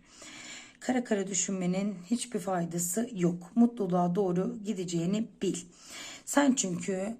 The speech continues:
e, ideal, e, bir aile, huzur, dinginlik isteyen yapıdasın. Elinden geldiğince bunun için de çabalıyorsun. Sanki sen bu görüşte çabaladıkça sıkıntılar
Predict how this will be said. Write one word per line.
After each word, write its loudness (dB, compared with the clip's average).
e, 0
ideal, 4
e, -4
bir -4
aile, -2
huzur, -2
dinginlik 4
isteyen 2
yapıdasın. -2
Elinden 4
geldiğince 0
bunun 0
için -2
de -2
çabalıyorsun. -4
Sanki 0
sen 4
bu 2
görüşte -2
çabaladıkça -2
sıkıntılar -2